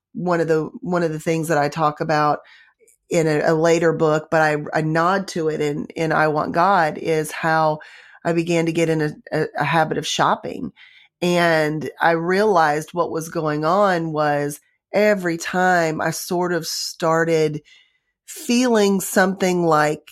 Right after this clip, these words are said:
you know, some type of angst inside, that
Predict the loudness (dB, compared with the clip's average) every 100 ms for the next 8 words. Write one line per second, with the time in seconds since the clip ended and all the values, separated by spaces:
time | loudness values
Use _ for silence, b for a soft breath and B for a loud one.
0 | _ -4 -2 -2 -2 -4 0 0 2 -2
1 | -2 -4 -2 -2 -4 -6 -4 -4 -4 0
2 | 2 2 0 -2 -6 -10 _ _ _ _
3 | _ _ -10 0 2 2